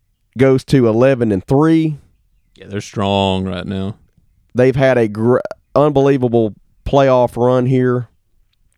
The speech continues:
Speaker 1: going eleven and three, which has placed them in the N B A Finals. So just a,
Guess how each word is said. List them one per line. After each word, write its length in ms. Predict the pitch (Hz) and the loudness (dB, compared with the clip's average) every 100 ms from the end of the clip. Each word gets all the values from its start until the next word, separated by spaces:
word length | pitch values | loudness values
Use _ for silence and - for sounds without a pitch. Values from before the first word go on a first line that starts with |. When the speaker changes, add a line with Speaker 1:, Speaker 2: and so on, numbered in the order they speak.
| _ _ _ _ - | _ _ _ _ -4
Speaker 1:
going 340 | 120 143 151 120 | 0 2 2 0
eleven 400 | 117 113 104 101 | 0 0 0 -2
and 100 | - | -2
three, 420 | 101 95 95 107 _ _ _ _ _ _ _ _ _ _ _ _ _ _ _ _ _ _ _ - | 0 0 -2 -6 _ _ _ _ _ _ _ _ _ _ _ _ _ _ _ _ _ _ _ -2
which 220 | 123 - | 0 2
has 240 | 123 117 - _ _ | 0 0 -10 _ _
placed 400 | - 135 139 - | -2 0 0 -2
them 480 | 127 123 120 113 113 _ _ _ _ _ _ _ - | 0 0 0 -2 -8 _ _ _ _ _ _ _ -6
in 140 | 110 107 | -2 0
the 180 | 107 | 2
N 80 | 113 | 0
B 140 | 104 104 | 0 0
A 140 | 98 | 0
Finals. 640 | - 92 69 50 - - _ _ _ _ _ _ _ _ _ _ | -2 -4 -4 -10 -18 -20 _ _ _ _ _ _ _ _ _ _
So 160 | - 113 | -6 -4
just 340 | 135 147 - - | 0 -2 -2 -2
a, 380 | 123 117 107 | 0 0 -2